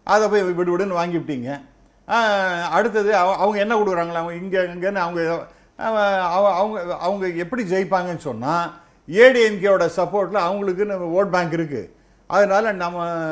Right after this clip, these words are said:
ஜெயிச்சுடலாம் அப்படிங்கிற மாதிரி நினைச்சாங்க. சத்தியமா ஜெயிச்சு தனியா நின்னாங்கன்னா ஒரு இடத்துல, இந்த அஞ்சு இடத்துலையும்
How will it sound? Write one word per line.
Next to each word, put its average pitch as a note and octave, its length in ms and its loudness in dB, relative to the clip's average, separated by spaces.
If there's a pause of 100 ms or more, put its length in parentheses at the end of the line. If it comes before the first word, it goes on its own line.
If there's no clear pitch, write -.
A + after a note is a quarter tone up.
(260)
ஜெயிச்சுடலாம் D3+ 720 -2
அப்படிங்கிற D#3+ 220 -6
மாதிரி C#3+ 300 -2
நினைச்சாங்க. A#2+ 400 -8 (440)
சத்தியமா G#3+ 560 2
ஜெயிச்சு F3+ 300 -2
தனியா G3 280 0
நின்னாங்கன்னா E3 720 -2 (300)
ஒரு F#3+ 360 6
இடத்துல, F#3+ 220 0
இந்த D#3 140 0
அஞ்சு F#3 340 2
இடத்துலையும் F3 540 -4